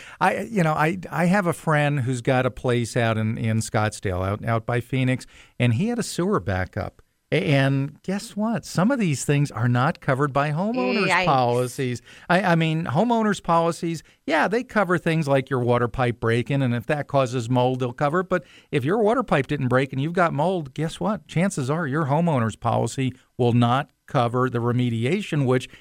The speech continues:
Speaker 1: that can run into some money.
Speaker 2: So it's kind of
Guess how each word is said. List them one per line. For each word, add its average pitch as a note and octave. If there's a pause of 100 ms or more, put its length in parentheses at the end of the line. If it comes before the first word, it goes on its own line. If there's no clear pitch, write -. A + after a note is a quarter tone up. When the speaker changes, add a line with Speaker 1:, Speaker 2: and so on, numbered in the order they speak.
(240)
Speaker 1:
that -
can E3+
run D#3+
into D#3+
some D3+
money. F3 (760)
Speaker 2:
So D4+ (220)
it's B3+
kind F4+
of -